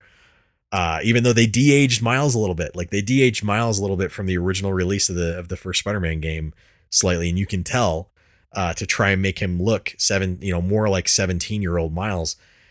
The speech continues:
But Peter looks like he's seven, sixteen, seventeen years old. And I'm like, "Man, you guys really did screw up by changing that face."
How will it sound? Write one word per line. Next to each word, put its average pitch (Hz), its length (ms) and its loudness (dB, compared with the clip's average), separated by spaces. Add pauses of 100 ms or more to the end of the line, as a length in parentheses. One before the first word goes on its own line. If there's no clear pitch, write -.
(400)
But 101 340 0
Peter 120 340 2
looks - 680 2
like 98 220 -2
he's - 600 2
seven, 104 420 4
sixteen, - 500 0
seventeen 104 440 2
years 95 180 2
old. 95 220 2
And 85 100 -2
I'm 87 80 -4
like, 87 180 -4 (120)
"Man, 123 320 -2
you 113 80 -4
guys 107 300 0
really 113 420 0
did 101 240 0
screw 101 360 2
up 87 80 -2
by 90 120 -2
changing 90 380 -2
that 85 160 -4
face." - 540 -4